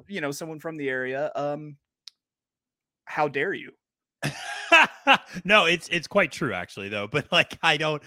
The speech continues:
Speaker 2: uh, you know, I, I, I usually, to your point, play win bets at parks, uh, or, uh, you know,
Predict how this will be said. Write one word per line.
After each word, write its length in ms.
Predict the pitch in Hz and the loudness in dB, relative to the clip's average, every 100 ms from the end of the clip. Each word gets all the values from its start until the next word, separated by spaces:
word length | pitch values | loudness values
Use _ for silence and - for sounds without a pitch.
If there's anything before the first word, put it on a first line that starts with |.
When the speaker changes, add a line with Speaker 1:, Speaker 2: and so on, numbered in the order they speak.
| - 175 120 | -16 -12 -4
Speaker 2:
uh, 400 | 113 110 110 113 135 | 0 2 0 -2 -8
you 160 | - 139 | -6 -6
know, 80 | 104 | -4
I, 220 | 120 143 | -2 -4
I, 160 | 143 131 _ _ - | -4 -8 _ _ -4
I 60 | 147 | -4
usually, 520 | 127 131 123 120 113 _ _ _ | -4 -8 -8 -8 -10 _ _ _
to 100 | - | -6
your 120 | 127 127 | -4 -4
point, 320 | 139 143 _ | -6 -8 _
play 180 | 123 113 | -10 -8
win 200 | 113 110 | -10 -10
bets 260 | 123 117 | -10 -10
at 100 | 135 | -18
parks, 460 | - 135 135 - - - | -8 -6 -6 -10 -16 -10
uh, 400 | 107 98 98 98 - | -6 -4 -4 -8 -8
or, 480 | 107 104 104 98 - - - _ _ - | -8 -6 -6 -8 -12 -20 -20 _ _ -14
uh, 440 | 95 95 95 98 113 | -10 -8 -10 -10 -10
you 140 | 185 | -8
know, 220 | 104 95 | -6 -8